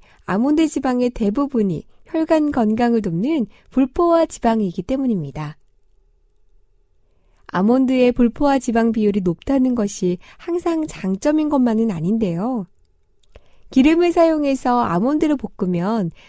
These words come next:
아몬드의 불포화 지방 상당량이 포화 지방으로 바뀌게 됩니다.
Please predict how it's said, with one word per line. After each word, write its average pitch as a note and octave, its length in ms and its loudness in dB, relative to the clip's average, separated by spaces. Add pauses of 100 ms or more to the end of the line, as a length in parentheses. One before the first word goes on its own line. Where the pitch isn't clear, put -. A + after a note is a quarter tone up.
아몬드의 A3+ 760 4
불포화 C#4 480 0
지방 G3+ 360 -2
상당량이 D4 920 -2 (240)
포화 F#4+ 380 0
지방으로 A#3+ 500 -2
바뀌게 - 380 -6
됩니다. - 500 -8